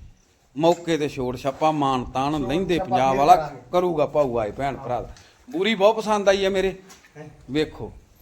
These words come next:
Speaker 1: ਦੁਬਾਰਾ ਫੇਰ ਤੁਹਾਨੂੰ ਚੈੱਕ ਕਰਾ ਦਿਆਂ, ਕੋਈ ਕਮੀ ਪੇਸ਼ੀ ਨਾ ਰਹਿ ਗਈ ਹੋਵੇ। ਵੇਖੋ।
Speaker 2: ਗਿਰ ਗਿਰ ਦੇ ਵਿਰਲੇ।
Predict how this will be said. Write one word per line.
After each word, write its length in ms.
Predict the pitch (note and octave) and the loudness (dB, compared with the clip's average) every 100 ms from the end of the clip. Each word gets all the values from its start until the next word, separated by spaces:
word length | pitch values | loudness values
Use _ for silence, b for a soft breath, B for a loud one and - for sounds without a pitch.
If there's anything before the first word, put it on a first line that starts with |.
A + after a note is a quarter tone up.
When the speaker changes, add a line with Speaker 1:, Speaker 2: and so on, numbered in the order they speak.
| - - | -20 -18
Speaker 1:
ਦੁਬਾਰਾ 320 | A2 C3 C#3 D3+ | -2 2 4 2
ਫੇਰ 240 | C3+ C#3+ | 0 -2
ਤੁਹਾਨੂੰ 260 | C#3+ D#3 D#3 | -2 -6 -4
ਚੈੱਕ 200 | D#3 D3+ | -4 -4
ਕਰਾ 280 | D#3 D#3 | 0 0
ਦਿਆਂ, 140 | D3+ E3+ | 2 -2
ਕੋਈ 160 | D#3+ | -6
ਕਮੀ 280 | D3+ D#3 D3 | -8 -6 -6
ਪੇਸ਼ੀ 360 | C#3 C#3+ B2+ C3+ | -4 -6 -6 -8
ਨਾ 100 | B2+ | -6
ਰਹਿ 140 | C3 | -6
ਗਈ 160 | D#3+ F3+ | -4 -4
ਹੋਵੇ। 240 | E3 D#3+ D3 b b b b - | -4 -6 -8 b b b b -12
ਵੇਖੋ। 440 | C3 C#3+ C#3 A#2+ F#2+ - - _ - | -2 -2 -4 -14 -16 -20 -20 _ -18
Speaker 2:
ਗਿਰ 180 | F3+ F#3 | -10 -10
ਗਿਰ 260 | E3+ F#3 E3+ | -8 -8 -8
ਦੇ 120 | E3+ | -12
ਵਿਰਲੇ। 420 | D#3+ D#3 C#3 C3 | -12 -14 -14 -16